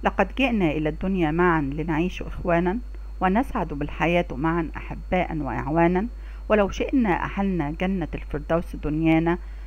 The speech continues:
فهيا يا أخي الإنسان". أولا عايزين نتعرف على مفردات هذا النص.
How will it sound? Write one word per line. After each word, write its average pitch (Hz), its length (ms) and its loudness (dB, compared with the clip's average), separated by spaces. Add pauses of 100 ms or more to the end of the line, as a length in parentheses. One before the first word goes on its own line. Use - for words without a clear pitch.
(120)
فهيا 190 560 4 (260)
يا 160 300 6
أخي - 180 2
الإنسان". 190 460 2 (760)
أولا 277 340 8
عايزين 190 260 4
نتعرف 170 440 6 (320)
على 185 300 6 (140)
مفردات 170 500 2 (140)
هذا 165 260 2
النص. 160 300 4